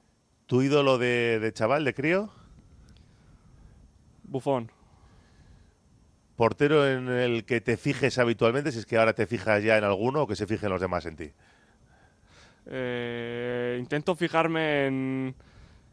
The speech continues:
Speaker 2: en muchos porteros. Eh, cada, cada portero tiene sus cosas buenas y sus menos buenas, e intento fijarme en,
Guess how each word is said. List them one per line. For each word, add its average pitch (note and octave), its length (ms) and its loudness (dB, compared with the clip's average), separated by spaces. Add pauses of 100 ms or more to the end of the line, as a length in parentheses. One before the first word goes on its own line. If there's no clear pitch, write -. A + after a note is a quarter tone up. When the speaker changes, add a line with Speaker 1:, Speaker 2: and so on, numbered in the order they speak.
(360)
Speaker 2:
en C3 680 -4
muchos C#3+ 360 -2
porteros. D3+ 580 2
Eh, B2 160 -2
cada, A#2+ 400 0
cada B2 180 -4
portero C3 400 -2
tiene C3 260 -2
sus B2 180 -12
cosas B2+ 240 -2
buenas C3 260 -2
y A#2+ 60 -12
sus B2 420 -10
menos C3 360 -4
buenas, C#3 340 0
e A#2+ 100 -4
intento A#2+ 320 -6
fijarme B2 540 -6
en, A#2+ 240 -6